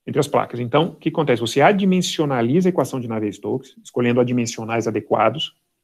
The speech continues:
entendeu? Por exemplo, divide as dimensões de comprimento X, Y, Z pelo diâmetro, divide a velocidade do escoamento, né, por uma, pela, pela relação, né,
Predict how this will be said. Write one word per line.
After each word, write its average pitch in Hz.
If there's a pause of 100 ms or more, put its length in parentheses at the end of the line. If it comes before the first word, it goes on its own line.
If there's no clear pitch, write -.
(640)
entendeu? 127 (460)
Por 120
exemplo, 120
divide 117
as 107
dimensões 117
de 107 (380)
comprimento 120
X, 110
Y, 120
Z 113
pelo 120
diâmetro, 110 (480)
divide 127
a 117
velocidade 123
do 113
escoamento, 113 (560)
né, 117
por 117
uma, 120
pela, 120
pela 117
relação, 127
né, 135